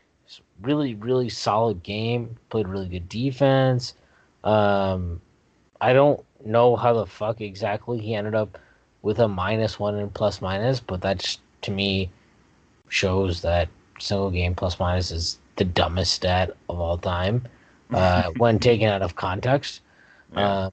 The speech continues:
Speaker 1: because within this context, like, with, if Allen didn't play today, I'm pretty sure we would have lost by, like, twenty.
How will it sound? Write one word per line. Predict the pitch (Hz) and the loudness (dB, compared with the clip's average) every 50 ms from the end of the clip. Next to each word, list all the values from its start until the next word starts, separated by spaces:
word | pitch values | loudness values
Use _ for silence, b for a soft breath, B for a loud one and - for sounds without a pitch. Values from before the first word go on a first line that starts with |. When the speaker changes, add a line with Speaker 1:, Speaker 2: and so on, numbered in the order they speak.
| _ _ - | _ _ -8
Speaker 1:
because | 113 107 - 131 120 107 95 101 | -4 2 4 4 4 4 2 0
within | 113 113 110 131 131 | -2 0 0 2 2
this | 123 120 - | 2 2 0
context, | - - 127 123 120 - 127 113 107 - - - | 0 0 2 2 2 2 0 -2 -2 -2 -6 -6
like, | - 110 104 95 92 90 - _ _ _ _ _ _ _ - | -2 -2 -2 -2 -2 -6 -14 _ _ _ _ _ _ _ -4
with, | 117 127 123 - - _ - | -2 -2 -2 -2 -6 _ 0
if | 160 160 147 113 | 2 2 2 2
Allen | 127 151 208 240 262 262 214 | 4 6 6 8 8 6 6
didn't | 175 180 175 135 | 4 0 0 -2
play | - - 131 131 131 | -4 -2 -2 -2 0
today, | 131 139 135 139 120 | 0 0 0 0 0
I'm | 104 110 113 113 110 101 _ _ _ _ _ _ - - - - - - - - - | 0 -2 -2 -2 -4 -10 _ _ _ _ _ _ -20 -20 -20 -20 -20 -20 -20 -16 -12
pretty | 175 165 143 - - 165 165 151 | -12 -12 -12 -10 -10 -10 -8 -8
sure | 143 - - 139 123 117 | -8 -8 -8 -8 -6 -6
we | 113 107 | -8 -8
would | 107 107 104 | -6 -8 -8
have | 95 90 90 | -8 -10 -12
lost | 87 87 80 80 85 85 - - - _ | -14 -12 -12 -10 -12 -12 -14 -16 -20 _
by, | - - 60 | -20 -20 -18
like, | 69 71 65 65 _ - | -18 -18 -20 -20 _ -20
twenty. | - - 85 85 82 64 65 80 | -20 -20 -20 -18 -18 -20 -20 -20